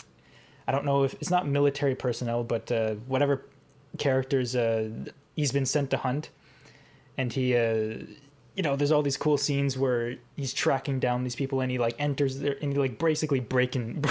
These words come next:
<laughs> does, commits breaking and entering on some people's houses. Uh, but apart from that scene, there's, uh, Optimus Prime absolutely dunking on Sentinel Prime, and where he loses his arm and then, like,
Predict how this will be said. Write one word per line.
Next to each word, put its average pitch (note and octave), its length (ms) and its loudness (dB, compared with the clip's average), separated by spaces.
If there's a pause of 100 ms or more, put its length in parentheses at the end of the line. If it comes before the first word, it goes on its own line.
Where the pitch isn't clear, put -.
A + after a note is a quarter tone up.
(180)
<laughs> C#3+ 280 -6
does, D3+ 220 2 (340)
commits F3 300 2
breaking D3 400 2
and C3 100 0
entering C3 420 0
on A2 120 -2
some A2+ 180 -4
people's A#2 340 -4
houses. B2 460 -2 (920)
Uh, B2+ 260 2 (960)
but C#3 200 0
apart C#3+ 240 0
from B2+ 140 -4
that C#3 220 2
scene, C#3+ 280 0
there's, A#2+ 280 0
uh, A2+ 260 2
Optimus B2+ 400 0
Prime C3+ 360 0
absolutely B2 800 -2 (680)
dunking C#3 560 2 (320)
on B2 180 -2
Sentinel B2+ 480 -2
Prime, C3+ 420 0 (1040)
and B2 140 0
where A#2 100 2
he A#2 80 2
loses B2+ 340 0
his A#2+ 180 0
arm B2 420 0
and A#2 100 -2
then, A#2 160 -2
like, A2 300 -2